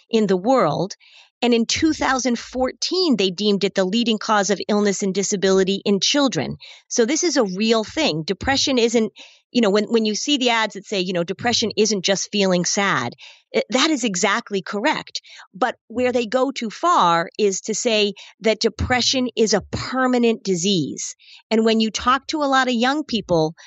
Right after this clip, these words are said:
I've had kids tell me, you know, freshmen in college or juniors in high school, and what they say is, "I was diagnosed with depression. I have depression, and I'm going to have to deal with this for the rest of my life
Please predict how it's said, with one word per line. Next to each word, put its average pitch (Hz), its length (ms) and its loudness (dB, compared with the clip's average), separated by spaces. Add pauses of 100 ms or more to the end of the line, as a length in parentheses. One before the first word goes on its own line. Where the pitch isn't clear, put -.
(120)
I've - 160 -2
had 262 320 0
kids 262 340 -4
tell 302 280 0
me, 156 280 -2
you 214 60 0
know, 185 160 2 (180)
freshmen 247 440 0
in 240 280 0
college 240 460 2
or 175 220 0 (260)
juniors 247 460 2
in 220 100 0
high 247 200 -2
school, 147 500 -6 (420)
and 220 180 2
what 226 200 0
they 247 160 0
say 262 420 0
is, 170 440 2 (400)
"I 208 140 2
was 190 240 0
diagnosed 220 960 0
with 202 280 0 (120)
depression. 180 680 -2 (340)
I 185 220 -2 (120)
have 247 580 -2
depression, 156 720 -6 (300)
and 208 120 2
I'm 190 140 0
going 240 240 0
to 254 60 0
have 240 180 -2
to 220 100 -4
deal 220 400 2
with 254 160 2
this 202 200 0
for - 140 -2
the 180 140 0
rest 190 240 -2
of 220 100 -6
my 226 140 2
life 170 260 0